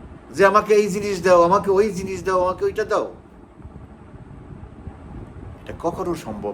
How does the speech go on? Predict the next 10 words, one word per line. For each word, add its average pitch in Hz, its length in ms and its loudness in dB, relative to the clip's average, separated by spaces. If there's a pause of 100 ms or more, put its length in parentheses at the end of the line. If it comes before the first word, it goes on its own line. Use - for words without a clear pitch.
না, 104 60 -8
এটা 131 120 -2
আমাদের 180 220 2
মাথায় 175 560 4
আসে - 180 -6
না। - 140 -12 (4000)
তো 151 80 -4
তারা 202 220 4
কিসের 247 400 0
আইন 202 160 4